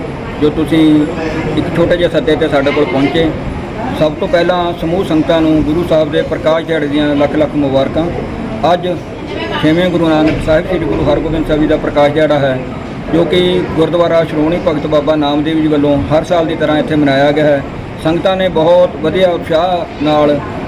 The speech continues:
ਗੁਰੂ ਘਰ ਦੀ ਸੇਵਾ, ਹਾਜ਼ਰੀ ਭਰੀ ਹੈ ਤੇ ਸੇਵਾ ਵੀ ਕੀਤੀ ਹੈ। ਸਮੂਹ ਸੰਗਤਾਂ ਨੂੰ, ਕਿਉਂਕਿ ਬਹੁਤ ਵੱਡੇ ਯੋਧਾ ਹੋਏ ਨੇ,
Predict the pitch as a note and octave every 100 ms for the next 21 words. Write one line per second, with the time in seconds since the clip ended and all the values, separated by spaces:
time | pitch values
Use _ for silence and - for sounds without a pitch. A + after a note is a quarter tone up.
0 | C3 D#3+ F3 E3+ D3+ D#3 D#3+ D#3 D#3 C#3+
1 | C#3+ D3+ E3+ D#3+ E3 D#3+ D#3 D#3 D#3+ D#3
2 | D3+ E3 E3 D#3 D#3+ D#3 C#3+ C3 - -
3 | - - - E3+ G#3+ G#3 E3 D#3 F3 E3+
4 | D#3+ D#3 D3 F3 F3 F3+ F3 - - D#3
5 | E3+ F#3+ F3 D3+ E3 E3+ E3 D3+ D3+ D#3
6 | F#3+ F3 E3+ D#3+